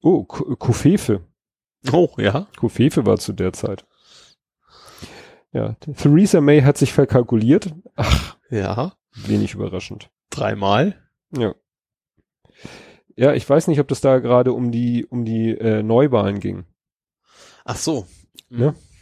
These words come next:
Speaker 1: Wo sie
Speaker 2: Ja.
Speaker 1: doch Neuwahlen auch angesetzt hat und
Speaker 2: Stimmt.
Speaker 1: dann, äh, geschwächt daraus
Speaker 2: Stimmt. Wahrscheinlich eher das,
Speaker 1: hervorging.
Speaker 2: weil die, das war ja, verkalkuliert ja nicht mit den drei Abstimmungen.
Speaker 1: Ja.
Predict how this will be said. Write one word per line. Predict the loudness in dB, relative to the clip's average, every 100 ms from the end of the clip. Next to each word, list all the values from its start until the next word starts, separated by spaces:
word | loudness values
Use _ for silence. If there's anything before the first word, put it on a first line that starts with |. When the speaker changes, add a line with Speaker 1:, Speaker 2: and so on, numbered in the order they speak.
| -14
Speaker 1:
Wo | -2 0
sie |
Speaker 2:
Ja. | 2
Speaker 1:
doch | 0 2
Neuwahlen | 2 4 4 2 2 4 2
auch | 0 -2
angesetzt | -2 -2 0 2 0 2
hat | 0 0
und | -2
Speaker 2:
Stimmt. | 0 0
Speaker 1:
dann, | -2 -4 -6
äh, | -8 -8 -8
geschwächt | -6 -2 0 0 0
daraus | -2 -2 -4 -10 -20
Speaker 2:
Stimmt. | _
Wahrscheinlich | -8 -2 -2 0
eher | 2 2
das, | 4 2
Speaker 1:
hervorging. | 2
Speaker 2:
weil | -2
die, | -2 -8
das | -8
war | -6
ja, | -6
verkalkuliert | -8 -14 -12 -12 -10 -8
ja | -8
nicht | -10 -10
mit |
den | -12 -12
drei | -14 -14
Abstimmungen. | -14 -14 -12 -6
Speaker 1:
Ja. | -6